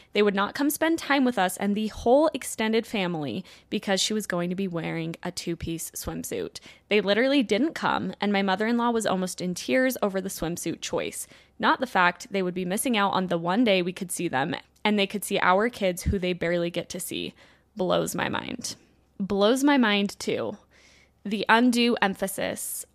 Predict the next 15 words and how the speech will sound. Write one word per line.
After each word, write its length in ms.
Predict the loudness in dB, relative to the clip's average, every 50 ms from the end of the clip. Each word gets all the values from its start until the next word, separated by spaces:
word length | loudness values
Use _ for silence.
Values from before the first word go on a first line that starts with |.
| _
on 380 | 0 2 4 4 2 2 0 -4 -4
modesty, 920 | -4 -2 -2 -2 -2 -4 -4 -4 -6 -4 -4 -2 -2 0 0 2 0 0 -2 -4 -10 -20 -20 -20 -12 _
which 220 | 0 2 2 4 4
is 140 | 2 2 2
particularly 920 | 2 2 2 2 0 -2 -2 -4 -2 -4 -2 0 0 0 0 0 0 2 4
odd 460 | 4 4 4 4 4 2 2 0 -2
because 360 | -4 -4 -2 0 0 -2 -2 -2
literally 640 | -6 -6 -2 0 2 2 2 2 2 4 4 4 4
how 420 | 2 0 0 2 4 4 4 4 2
does 220 | 2 0 -2 -2
that 500 | 0 2 2 2 2 0 -4 -6 -10 -14 -14 _ _ _ _ _ _ _
actually 460 | 2 2 2 2 0 0 0 2 2 0
affect 720 | 0 -2 -8 -10 -2 2 2 2 2 -2 -8 -10 -10 -10 -10 _ -8
the 180 | -4 0 0
experience 960 | 0 0 -2 -4 -4 -2 -2 -2 0 0 0 2 2 0 0 -2 -4 -8 -10 -10